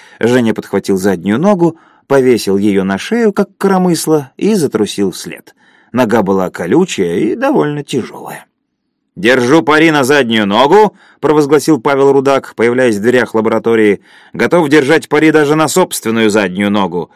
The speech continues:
что корреспондент изнывает от жажды". Женя сидел под стеной лаборатории, тихо вздыхал и обмахивался чьей-то соломенной шляпой.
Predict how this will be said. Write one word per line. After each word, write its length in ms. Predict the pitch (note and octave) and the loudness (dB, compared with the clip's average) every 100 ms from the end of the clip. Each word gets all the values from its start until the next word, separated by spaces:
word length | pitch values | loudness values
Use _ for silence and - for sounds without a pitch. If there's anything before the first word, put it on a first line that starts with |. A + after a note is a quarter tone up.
| _ | _
что 260 | - - C3 | -6 -2 2
корреспондент 1080 | C#3 C3 - A#2+ A2+ A#2 F#3+ G#3 - - - | 2 0 0 -4 0 2 2 2 -2 -8 -10
изнывает 800 | - A#2+ G#2+ A2 G2+ G#2 B2+ B2+ C#3+ | 0 0 2 0 0 2 2 2 0
от 140 | D#3 | 0
жажды". 580 | F3+ A#3 E3 G2 D#2 - _ _ _ _ _ - | 0 2 0 -4 -12 -16 _ _ _ _ _ -8
Женя 360 | A#2 G#3 F#3+ | 0 2 2
сидел 340 | D3+ D#3 F3 D3 | -2 0 0 0
под 180 | C#3 | -6
стеной 300 | - C#3 C3+ | -6 -2 0
лаборатории, 720 | A#2 A2 A#2 - G3 F3+ D3+ - _ _ | 0 0 0 0 2 2 2 -2 _ _
тихо 280 | - A3 C#3+ | -4 -2 0
вздыхал 560 | A2+ A2 A#2 F#3 G3 - _ _ | -2 -2 -2 -2 -2 -4 _ _
и 80 | D3+ | 0
обмахивался 720 | D#3+ A#2 C3 A#2+ A#2 G#2 G#2 | 0 0 -2 -2 -4 -2 -4
чьей-то 320 | - A2 A2+ | -2 -2 -2
соломенной 480 | G2 G2 F#2+ F#2 E2+ | -6 -4 -4 -4 -8
шляпой. 520 | - D2 - - - | -10 -12 -14 -18 -20